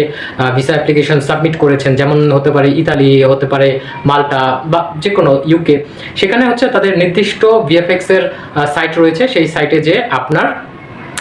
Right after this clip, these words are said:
রেফারেন্স নাম্বারটা এবং আপনার হচ্ছে পাসপোর্টের লাস্ট নেমটা যদি আপনি হচ্ছে ইনপুট দেন, ইনপুট দিয়ে আপনারা সার্চ করলে আপনাদের অ্যাপ্লিকেশনটা পেয়ে যান। কোন অবস্থায় আছে সেটা আপনারা দেখতে পারেন। সেটা কি,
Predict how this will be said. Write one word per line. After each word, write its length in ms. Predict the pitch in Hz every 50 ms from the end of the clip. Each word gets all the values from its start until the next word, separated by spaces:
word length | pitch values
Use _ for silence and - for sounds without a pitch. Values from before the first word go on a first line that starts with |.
| - 139
রেফারেন্স 540 | 127 143 160 160 190 190 180 190 190 180 - -
নাম্বারটা 580 | 165 160 165 165 175 180 180 185 226 277 - - - - - - - -
এবং 380 | 135 135 139 185 254 320 - - - - - - -
আপনার 400 | - 139 135 - 151 151 151 147
হচ্ছে 420 | 147 - - - 165 185 180 - - - - - -
পাসপোর্টের 400 | - 156 151 - 165 160 170 180
লাস্ট 260 | 139 135 143 139 -
নেমটা 320 | 156 151 151 160 208 226 220 -
যদি 260 | 147 135 139 139 139 135
আপনি 180 | 135 143 143
হচ্ছে 340 | 139 135 135 - 147 135 127 - - - - - - -
ইনপুট 280 | 170 165 165 - 170
দেন, 260 | 160 151 202 247 285 277 -
ইনপুট 260 | 151 143 139 - 147
দিয়ে 280 | 135 151 170 247 302 - - - - - - -
আপনারা 320 | 127 120 - 131 127 127
সার্চ 280 | 127 - 151 151 151 -
করলে 240 | - 156 165 208
আপনাদের 420 | 220 - - 143 139 131 - 226 294 294 - -
অ্যাপ্লিকেশনটা 580 | - 156 - 170 165 165 160 175 185 180 170 156 - -
পেয়ে 160 | - 240 226 190
যান। 180 | 160 131 117 - - -
কোন 180 | - 214 208
অবস্থায় 360 | 190 175 180 175 - 185 180
আছে 300 | 151 147 143 - 147 117 - - - -
সেটা 280 | - - 165 156 175 160
আপনারা 280 | 156 151 156 151 151
দেখতে 240 | 147 156 156 - 143
পারেন। 220 | - 131 123 120 123
সেটা 180 | - 151 135
কি, 280 | 139 139 160 156 147